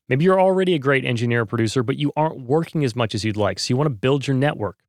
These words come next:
Hell, maybe you just want to restructure your finances and create a business plan for yourself. Whatever it is, there is something that you can do to take the reins of your career and steer it where you want to go. So once you identify that,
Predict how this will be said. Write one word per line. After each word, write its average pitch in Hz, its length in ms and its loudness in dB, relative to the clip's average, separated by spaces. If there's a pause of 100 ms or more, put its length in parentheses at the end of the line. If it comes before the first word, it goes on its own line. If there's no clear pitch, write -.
Hell, 190 240 4
maybe 196 260 2
you 220 140 0
just 196 220 -2
want 202 120 2
to 175 40 2
restructure 175 500 0
your 165 140 2
finances 156 520 -2
and 135 100 -2
create 147 280 2
a 127 60 4
business 151 440 -2
plan 104 240 -2
for - 120 -6
yourself. - 500 -8 (380)
Whatever 202 280 4
it 240 60 2
is, 156 260 0 (220)
there 165 140 4
is 160 80 0
something 208 640 -2
that 180 100 -4
you 175 160 0
can 180 200 2
do 131 500 2
to - 80 -8
take 170 300 -2
the 185 100 0
reins 143 420 0
of 123 160 -2
your 139 100 2
career 147 380 2
and 135 100 -4
steer 120 300 -2
it 123 80 -2
where 120 140 0
you 101 120 -2
want 95 200 -4
to 95 60 -4
go. 185 360 2 (320)
So - 140 0
once 143 240 0
you 131 80 0
identify 160 640 2
that, 107 260 0